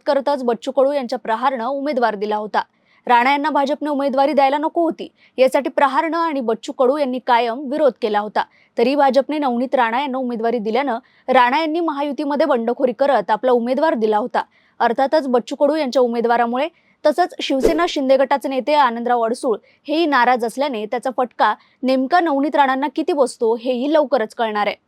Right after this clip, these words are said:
दरम्यान काँग्रेसचे उमेदवार बळवंत वानखेडे यांच्या प्रचारार्थ काँग्रेसचे नेते राहुल गांधी यांची ही सभा आज घेण्यात आली.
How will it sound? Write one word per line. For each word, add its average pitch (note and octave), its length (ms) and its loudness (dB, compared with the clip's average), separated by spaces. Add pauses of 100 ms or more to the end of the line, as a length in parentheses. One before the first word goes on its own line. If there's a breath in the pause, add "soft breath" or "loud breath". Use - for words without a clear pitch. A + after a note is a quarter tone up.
(460)
दरम्यान D4 380 4
काँग्रेसचे D#4 440 2
उमेदवार C#4 420 4
बळवंत B3+ 380 2
वानखेडे B3 520 0
यांच्या B3+ 320 -2
प्रचारार्थ C4 640 0
काँग्रेसचे B3+ 600 0
नेते D4 280 -4
राहुल B3+ 320 -2
गांधी A3+ 360 -4
यांची B3+ 280 -8
ही B3+ 100 -6
सभा B3 260 -4
आज A3 340 -2
घेण्यात C#4 300 -4
आली. G3+ 160 -6